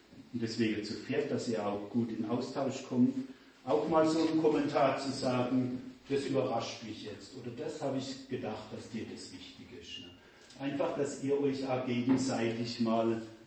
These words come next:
das nutzt, so eine Art Rückmeldung. Stehen, also der, der oder die stellt seins vor und wer will, darf dann sich auch dazu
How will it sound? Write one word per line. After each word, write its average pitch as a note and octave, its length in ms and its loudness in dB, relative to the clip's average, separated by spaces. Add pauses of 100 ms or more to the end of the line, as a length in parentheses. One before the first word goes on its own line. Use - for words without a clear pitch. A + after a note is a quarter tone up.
(100)
das G#2+ 260 -6
nutzt, - 720 4 (840)
so B2 300 6
eine B2 260 6
Art A2+ 420 0 (600)
Rückmeldung. F#2 960 -6 (1600)
Stehen, C#3+ 400 4
also A#2+ 180 0
der, G#2+ 260 -2 (320)
der A#2+ 220 2
oder G#2+ 100 -2
die G#2 460 -2 (240)
stellt G#2+ 280 -6
seins - 360 -12
vor D3 440 -2 (600)
und A2+ 180 -2
wer A2 180 0
will, C3+ 320 2
darf G#2+ 380 -4
dann G#2+ 220 -4
sich - 360 -10
auch G2+ 240 -12
dazu F#2 400 -16